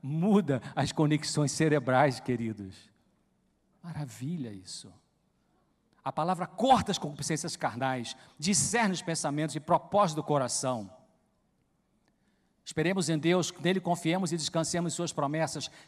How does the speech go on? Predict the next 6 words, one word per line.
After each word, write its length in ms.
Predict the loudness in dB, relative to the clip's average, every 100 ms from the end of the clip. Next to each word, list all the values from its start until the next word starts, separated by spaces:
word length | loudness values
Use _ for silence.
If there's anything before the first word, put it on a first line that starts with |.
| _
quer 280 | -2 2 4
nos 140 | 2 2
sintamos 580 | 0 2 2 2 -2 -2
contentes, 480 | -2 0 -2 -2
quer 280 | -4 -4 -2
não. 360 | -2 -2 -4